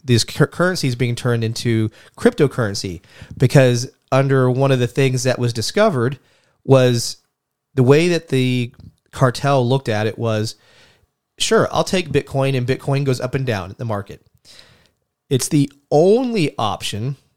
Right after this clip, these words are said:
that has a ability to increase in value as they wait for it to get to them. Where the other one is always a loss. When it's hard cash,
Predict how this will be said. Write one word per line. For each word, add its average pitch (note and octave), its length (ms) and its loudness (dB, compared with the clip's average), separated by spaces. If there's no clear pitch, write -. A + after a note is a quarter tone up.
that B2 220 -2
has C3+ 320 -2
a C3 260 -2
ability E3+ 540 0
to D#3 260 0
increase G#3 880 0
in C#3 200 4
value B2 540 4
as C3+ 240 2
they C#3+ 120 4
wait B2 300 0
for - 180 -4
it - 60 -10
to C3+ 80 -4
get D3+ 240 -2
to C#3+ 100 0
them. F2 300 -6
Where C#3 200 6
the C#3 220 0
other A3 200 2
one F#3+ 160 4
is C#3+ 140 0
always F3 500 6
a D3+ 60 4
loss. C3 420 0
When C#3 80 -4
it's - 120 -6
hard D3 400 0
cash, C3+ 480 0